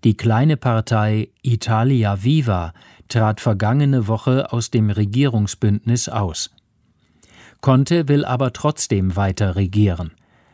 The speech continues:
Deshalb hat er in beiden Parlamentskammern die Vertrauensfrage gestellt. Das heißt, er hat gefragt, ob die Politikerinnen und Politiker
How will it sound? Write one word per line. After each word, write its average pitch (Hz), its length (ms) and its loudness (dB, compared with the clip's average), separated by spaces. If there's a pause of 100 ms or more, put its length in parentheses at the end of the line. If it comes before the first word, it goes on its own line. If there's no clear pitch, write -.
(160)
Deshalb 131 500 0
hat 127 220 -2
er 110 200 -2
in 104 180 0
beiden 117 380 0
Parlamentskammern 110 1120 0 (240)
die 117 80 4
Vertrauensfrage 95 1160 -2
gestellt. 87 600 -6 (540)
Das 98 240 -2
heißt, 110 420 0 (540)
er 113 220 4
hat 135 200 -2
gefragt, 104 680 -2 (340)
ob 123 240 -2
die 120 140 4
Politikerinnen 113 1120 0
und 113 380 -2
Politiker 110 880 0